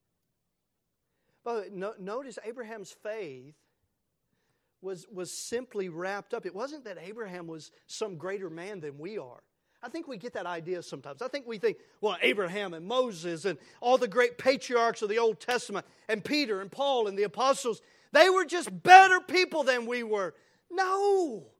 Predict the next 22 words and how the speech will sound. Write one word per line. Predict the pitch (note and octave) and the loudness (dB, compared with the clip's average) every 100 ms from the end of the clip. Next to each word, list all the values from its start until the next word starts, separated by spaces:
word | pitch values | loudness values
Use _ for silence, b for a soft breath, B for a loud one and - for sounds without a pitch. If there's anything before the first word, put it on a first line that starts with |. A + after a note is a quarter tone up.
| _ _ _ _ _ _ - | _ _ _ _ _ _ -4
You, | F4 | -4
you | E4 D4+ | 0 4
know, | D#4+ | 4
the | C4 | 6
Bible | A#3+ D4+ E4+ | 4 2 -2
says | - C4 A#3+ G#3+ | -4 2 2 2
in | |
the | G#3+ | -4
book | A#3 | -6
of | G#3 | -8
James | D#3 A3 D#4+ C#4 F3+ | -4 -2 -2 -4 -2
that, | A3+ G#3 b b b - | 0 0 b b b -14
speaking | - - C#4 C#4+ B3 | -12 -10 -8 -6 -4
about | A3 A3+ G#3+ _ _ _ _ _ _ _ - A3+ | 0 2 0 _ _ _ _ _ _ _ -14 -6
Elijah | G#3 A3 B3+ C4+ G3 | -2 0 0 -2 -4
when | F3+ G#3+ | -6 -6
he | G3+ | -6
prayed | - C4 C4+ A#3 G3 | -8 0 2 2 -2
and | F#3 | -8
it | F#3 | -10
didn't | C4+ G#3+ | -12 -8
rain, | G3 C4 C4 G3+ | -2 0 0 -4